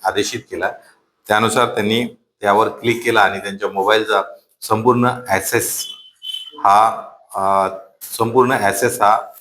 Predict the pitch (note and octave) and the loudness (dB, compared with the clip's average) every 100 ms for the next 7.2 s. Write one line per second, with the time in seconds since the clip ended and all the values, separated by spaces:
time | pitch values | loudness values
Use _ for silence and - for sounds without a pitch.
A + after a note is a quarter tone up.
0 | _ _ _ _ _ _ _ - - - | _ _ _ _ _ _ _ -20 -20 -20
1 | - - A#2+ A2 B2+ B2 B2+ G2 G2+ G2+ | -20 -2 2 6 4 2 0 2 4 4
2 | G#2 A2+ _ A2 G2+ A2+ A#2 - - G#2 | 0 -6 _ -6 -4 -2 -2 -4 -12 -4
3 | G2+ A2+ A#2+ B2 - _ _ _ _ - | 0 2 2 0 -8 _ _ _ _ 0
4 | A2 G2 F#2 - G2+ A2 A2+ A2+ A2 B2 | 4 4 2 -6 -4 -2 -2 -4 -4 -4
5 | - _ - - A2 G#2+ A#2+ B2 A#2 G#2+ | -14 _ -16 -8 -6 0 2 2 2 0
6 | G#2 G#2+ A2+ A2+ - _ _ _ _ _ | -2 0 2 2 0 _ _ _ _ _
7 | _ | _